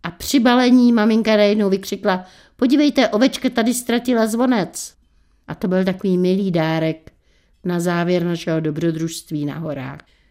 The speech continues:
Zvoneček mám dodnes schovaný, stejně jako tuhle vzpomínku.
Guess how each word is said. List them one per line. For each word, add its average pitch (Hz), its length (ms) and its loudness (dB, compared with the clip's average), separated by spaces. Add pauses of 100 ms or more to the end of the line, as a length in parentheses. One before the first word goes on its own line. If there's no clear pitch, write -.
(460)
Zvoneček 285 500 0
mám 277 200 4
dodnes 233 360 2
schovaný, 180 520 0 (140)
stejně 226 420 2
jako 202 200 -4
tuhle 175 260 -2
vzpomínku. 151 640 -8